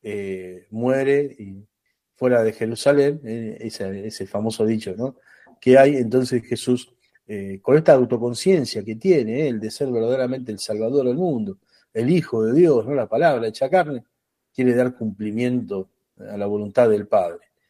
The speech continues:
que en definitiva es para lo que vino, ¿no? Del seno de la Trinidad al seno de la Virgen María, y a partir de ese momento todo es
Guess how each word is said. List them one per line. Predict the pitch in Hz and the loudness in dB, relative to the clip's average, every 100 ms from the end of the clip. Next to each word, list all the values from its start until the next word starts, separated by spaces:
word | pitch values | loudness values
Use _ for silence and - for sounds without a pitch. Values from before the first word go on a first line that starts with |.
| _ _ | _ _
que | _ | _
en | 123 | -4
definitiva | 123 139 135 131 139 | -2 0 0 4 4
es | 143 | 4
para | 135 | 2
lo | 113 110 | 2 2
que | 127 | 4
vino, | 165 113 98 | 4 2 -4
¿no? | 143 165 | -4 -2
Del | 110 | -2
seno | 110 - 160 160 | -4 0 0 2
de | 143 | 2
la | 139 | 2
Trinidad | 135 139 143 143 190 196 196 _ _ _ _ - | 0 -4 -2 2 4 2 -2 _ _ _ _ -12
al | 107 | -10
seno | - 147 139 | -2 -2 0
de | 123 | 0
la | 120 | 0
Virgen | 135 127 135 | -2 -6 -8
María, | 120 120 160 143 | -4 -2 0 2
y | 120 | 0
a | |
partir | 113 110 127 127 | 0 -2 -2 -4
de | 127 | -4
ese | - | -4
momento | 120 120 131 120 113 | -6 -4 -4 -6 -2
todo | 151 156 135 127 | 0 2 4 4
es | 135 147 | 2 0